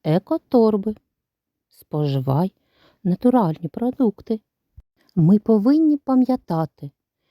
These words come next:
що земля нам як мати, а ми на своїй планеті не тимчасові мешканці, а мудрі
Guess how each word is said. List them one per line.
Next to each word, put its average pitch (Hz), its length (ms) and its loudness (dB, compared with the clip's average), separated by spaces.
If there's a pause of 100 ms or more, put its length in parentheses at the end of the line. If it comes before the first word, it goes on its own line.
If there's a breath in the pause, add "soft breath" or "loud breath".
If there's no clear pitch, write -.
(140)
що 202 240 -2
земля 262 420 4
нам 180 240 -2 (100)
як - 280 -6
мати, 156 500 -2 (920)
а 175 140 2
ми 180 220 4
на 185 180 0
своїй 196 440 -2
планеті 165 760 -2 (760)
не 180 140 -2
тимчасові 247 840 0
мешканці, 180 760 -2 (480)
а 156 140 -2
мудрі 254 500 0